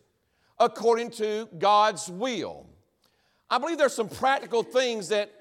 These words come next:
Peter writes in these first six verses, and some of this may seem,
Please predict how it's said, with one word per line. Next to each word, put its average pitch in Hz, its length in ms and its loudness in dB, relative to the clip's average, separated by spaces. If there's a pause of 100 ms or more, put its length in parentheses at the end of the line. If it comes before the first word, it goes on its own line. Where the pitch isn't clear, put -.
(400)
Peter 247 320 0
writes 240 400 2
in 214 100 -2
these 208 200 -4
first 226 360 -2
six 220 220 -6
verses, 185 840 -6 (440)
and 190 120 -10
some 294 220 -2
of 269 100 0
this 233 300 0
may 214 220 0
seem, 214 580 -4